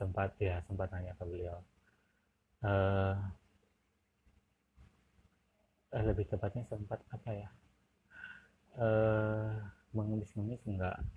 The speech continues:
Eh, artian kasar atau enggak, saya kurang tahu. Tapi saya sempat terus tanya, "Ayo dong, ayo dong, ayo dong, ayo dong, kenalan, kenalan, kenalan lagi."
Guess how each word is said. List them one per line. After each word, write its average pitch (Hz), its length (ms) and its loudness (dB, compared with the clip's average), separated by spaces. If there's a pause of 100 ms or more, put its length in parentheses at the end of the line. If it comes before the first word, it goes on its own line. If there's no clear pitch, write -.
(600)
Eh, - 220 -6 (180)
artian 110 400 -2
kasar 104 480 -8
atau 104 160 -10
enggak, 101 160 -6
saya 104 240 -8
kurang 101 240 -6
tahu. 95 320 -10 (560)
Tapi 113 240 0
saya 120 160 -4
sempat 120 200 -4 (440)
terus - 240 -4
tanya, 101 240 -6 (640)
"Ayo 98 160 2
dong, 95 160 0
ayo 92 160 -2
dong, 98 160 -4
ayo 92 160 -4
dong, 92 160 -6
ayo 90 160 -8
dong, 90 160 -10
kenalan, 85 360 -10 (120)
kenalan, - 340 -20 (220)
kenalan 101 320 -10
lagi." 113 240 -10